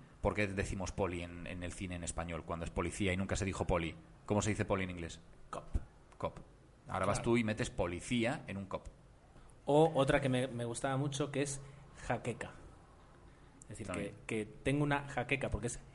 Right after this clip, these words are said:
Speaker 2: headache.
Speaker 1: Headache.
Speaker 2: Y, y decir dolor de cabeza, pues,
Speaker 1: Claro,
Speaker 2: eh, era,
Speaker 1: claro.
Speaker 2: era mucho más complicado. Pero luego, yo me acuerdo que de pequeñito me fijaba mucho en esa palabra y luego decir, "Sí, nadie usa jaqueca, aquí nunca".
Speaker 1: Claro. Y, y, y como esto hay, hay miles de, de anécdotas, ¿no? Y ahí es donde quizás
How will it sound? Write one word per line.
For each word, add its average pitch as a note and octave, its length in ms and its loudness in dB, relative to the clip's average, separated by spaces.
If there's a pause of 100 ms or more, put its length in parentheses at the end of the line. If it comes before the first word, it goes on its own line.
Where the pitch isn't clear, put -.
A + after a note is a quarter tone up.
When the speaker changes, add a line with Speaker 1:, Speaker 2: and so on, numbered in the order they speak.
Speaker 2:
headache. C3+ 320 6
Speaker 1:
Headache. - 260 -8 (640)
Speaker 2:
Y, A2+ 280 -2
y G#2+ 220 -2
decir A2+ 400 -2
dolor C3+ 340 12
de C#3+ 160 8
cabeza, D3 500 6
pues, C#3 280 4
Speaker 1:
Claro, B2 140 4
Speaker 2:
eh, A2+ 200 2
era, A2 80 -4
Speaker 1:
claro. A#2+ 220 4
Speaker 2:
era B2+ 120 4
mucho C3+ 220 4
más C3+ 140 4
complicado. C3+ 380 6
Pero C3+ 120 6
luego, D#3 280 10 (340)
yo C3+ 100 2
me E3+ 60 12
acuerdo F#3+ 240 10
que D#3 60 8
de C3+ 60 6
pequeñito D3 360 2
me E3 80 4
fijaba D#3 260 2
mucho E3 160 2
en E3+ 80 2
esa E3+ 120 2
palabra F3+ 280 8
y E3+ 60 4
luego D#3 180 6
decir, C3+ 320 0
"Sí, - 160 -14 (100)
nadie C3 220 -4
usa - 220 -2
jaqueca, D#3 460 -4
aquí D#3 200 -4
nunca". D#3+ 400 2 (200)
Speaker 1:
Claro. F2+ 220 0 (680)
Y, A2 280 4
y, G#2 60 -2 (120)
y A#2 40 2
como A#2 220 4
esto A#2+ 160 4
hay, C3 200 6
hay G2+ 200 2
miles G2 340 2
de, E2+ 240 -4
de E2+ 80 -8
anécdotas, E2 540 -10
¿no? F#2 120 -10
Y G2 140 -2
ahí G#2 160 6
es A#2 80 4
donde C3+ 240 4
quizás C3+ 640 2